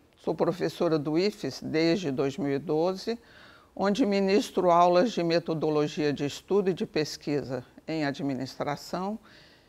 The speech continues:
e oriento trabalhos de conclusão de curso.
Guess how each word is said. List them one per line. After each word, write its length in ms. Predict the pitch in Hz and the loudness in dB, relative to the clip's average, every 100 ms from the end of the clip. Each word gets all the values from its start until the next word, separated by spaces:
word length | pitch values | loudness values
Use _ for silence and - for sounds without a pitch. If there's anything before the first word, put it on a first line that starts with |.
| _ - | _ -4
e 120 | 202 | 4
oriento 540 | 220 220 226 214 - - | 6 6 6 4 0 -2
trabalhos 720 | 202 175 165 170 185 185 208 | 4 4 6 8 8 6 2
de 100 | 175 | -2
conclusão 640 | - 185 196 160 131 165 | -2 -2 0 -2 -2 -4
de 100 | 170 | -4
curso. 520 | 220 - 120 - - | -8 -10 -12 -12 -20